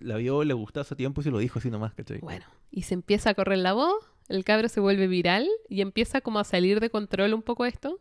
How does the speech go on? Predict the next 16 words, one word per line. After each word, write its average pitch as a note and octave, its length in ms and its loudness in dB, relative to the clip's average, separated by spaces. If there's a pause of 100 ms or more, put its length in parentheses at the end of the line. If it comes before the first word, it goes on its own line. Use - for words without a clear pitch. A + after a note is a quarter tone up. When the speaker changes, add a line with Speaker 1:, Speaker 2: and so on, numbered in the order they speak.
Speaker 1:
Ajá. A2 120 -4 (720)
Speaker 2:
Y G3 140 -6
pasan B3+ 380 0
varias, C#4+ 320 4 (340)
eh, F#3 600 0 (560)
como G3+ 200 2
varias A#3+ 260 6
viñetas B3 640 4
en B3 120 4
las A#3 160 2
que, A#3 120 0
por G3 140 2
ejemplo, A#3 360 0
hay A#3+ 180 4
una G3 140 4
chica A#3+ 480 2